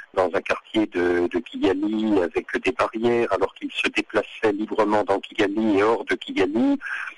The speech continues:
euh, il affirme droit dans les yeux qu'il n'a jamais vu de cadavre. Euh, ce qui est parfaitement invraisemblable, ce qui est un, un déni de, de, de réalité qui ne peut que laisser, euh,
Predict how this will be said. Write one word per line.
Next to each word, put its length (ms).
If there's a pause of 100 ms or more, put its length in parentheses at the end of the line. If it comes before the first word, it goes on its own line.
(160)
euh, 240 (140)
il 180
affirme 480
droit 220
dans 140
les 160
yeux 260 (100)
qu'il 140
n'a 80
jamais 240
vu 140
de 80
cadavre. 560 (480)
Euh, 280
ce 120
qui 180
est 140 (120)
parfaitement 500
invraisemblable, 1160
ce 220
qui 120
est 180
un, 160 (420)
un 120
déni 420
de, 260
de, 240
de 60
réalité 640
qui 160
ne 80
peut 300 (120)
que 240 (400)
laisser, 280 (180)
euh, 460